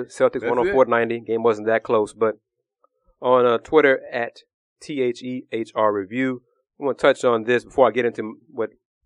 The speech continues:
Speaker 1: Wildcat was hinting at. Wildcat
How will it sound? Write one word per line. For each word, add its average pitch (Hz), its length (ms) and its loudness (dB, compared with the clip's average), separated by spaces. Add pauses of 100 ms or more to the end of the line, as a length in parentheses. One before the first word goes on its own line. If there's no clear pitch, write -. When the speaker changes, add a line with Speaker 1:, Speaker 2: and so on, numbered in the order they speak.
(200)
Speaker 1:
Wildcat 113 360 -4
was 95 180 -10 (100)
hinting 104 340 -2
at. 87 140 -14 (800)
Wildcat 127 420 2